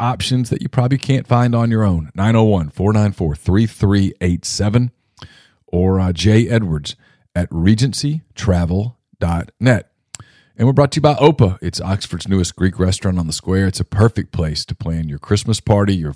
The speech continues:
uh, festive party dinner, your company dinner. Uh, fabulous food, great craft libations as well. They can accommodate,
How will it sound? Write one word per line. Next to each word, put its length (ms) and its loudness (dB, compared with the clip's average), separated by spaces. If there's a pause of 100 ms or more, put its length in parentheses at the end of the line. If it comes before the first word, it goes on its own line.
(100)
uh, 200 -6 (400)
festive 500 -2 (140)
party 300 0
dinner, 400 2 (380)
your 100 -8
company 460 2
dinner. 340 2 (460)
Uh, 260 0
fabulous 560 2
food, 400 0
great 240 2
craft 400 0
libations 540 -2
as 120 -6
well. 220 -2
They 140 -6
can 160 -6
accommodate, 560 -4